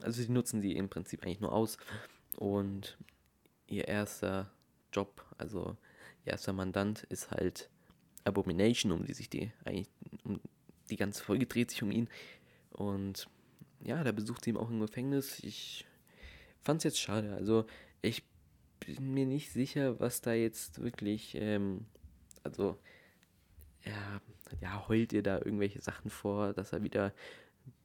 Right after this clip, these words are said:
besser ist und alles. Und am Ende der Folge ist er eh irgendwie draußen. Aber da bin ich noch gespannt, ob sich das klärt, ob das irgendwie nur eine Art Doppelgänger oder irgendwas ist oder ob das wirklich er ist.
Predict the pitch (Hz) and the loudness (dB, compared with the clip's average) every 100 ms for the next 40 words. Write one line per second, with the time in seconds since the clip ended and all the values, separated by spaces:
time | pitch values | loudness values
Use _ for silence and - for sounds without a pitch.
0 | - - - - 107 - 107 104 - 101 | -14 -4 -4 0 2 2 2 0 -2 -4
1 | - 101 104 104 - - - - - 98 | 0 4 6 4 -2 -18 -20 -20 -4 2
2 | 101 - 104 95 - 104 98 - 101 98 | 4 4 4 4 4 2 2 0 0 0
3 | - 107 104 101 101 98 101 - - - | 2 2 4 2 0 -4 -6 -6 -6 0
4 | 120 127 135 139 - - - - 98 101 | 0 0 -2 -2 -6 -12 -16 -2 2 2
5 | - 107 117 117 113 - - 107 104 98 | 2 4 4 2 -4 -4 0 2 0 -4
6 | - - - - 101 104 - - - 110 | -2 -4 -4 -2 0 0 -2 -2 -2 0
7 | 107 101 98 104 - - - - - 90 | 0 2 0 -2 -10 -20 -18 -14 -8 -8
8 | - 82 - 127 135 139 135 135 127 139 | -6 -2 2 2 0 0 -2 0 -2 -2
9 | 135 - - 101 107 - 107 - 139 - | -4 -6 -2 2 2 2 0 2 2 -2
10 | - 135 135 - 139 | -4 0 2 4 0